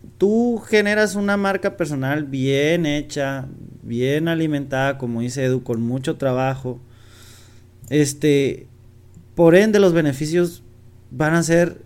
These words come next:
miles de oportunidades, ¿no? No es la misma alguien que está sentado y que tiene un conocimiento, por decirlo así, y no lo está brindando a los demás, o no sabe la gente que esa persona tiene gran cosa, conocimiento de un tema,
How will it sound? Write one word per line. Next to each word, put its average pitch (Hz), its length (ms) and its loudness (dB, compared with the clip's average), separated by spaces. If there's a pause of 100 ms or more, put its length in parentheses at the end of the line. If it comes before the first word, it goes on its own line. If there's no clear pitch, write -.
(400)
miles 190 340 4
de 196 60 4
oportunidades, 123 760 -4
¿no? 151 100 -6
No 175 140 0
es 180 60 0
la 190 120 4
misma 180 460 -2
alguien 170 300 -4
que 156 80 -6
está 131 240 -6
sentado 131 720 -4 (340)
y 180 100 -2
que 190 140 4
tiene 170 240 2
un 185 120 -2
conocimiento, 165 1160 -2 (1200)
por 131 160 0
decirlo 131 320 -2
así, 139 460 -4
y 143 140 -2
no 151 200 2
lo 180 120 6
está 175 260 0
brindando 156 440 0
a 156 40 0
los 151 140 0
demás, 120 300 -4
o 135 60 -4
no 131 240 -2
sabe 147 360 -2
la 127 140 -2
gente 127 380 -8
que 127 120 -6
esa 139 200 -6
persona 131 360 -6
tiene 139 240 -4
gran 139 200 -2
cosa, 135 320 -8
conocimiento 123 640 -6
de 139 40 -6
un 131 40 -8
tema, 156 220 -4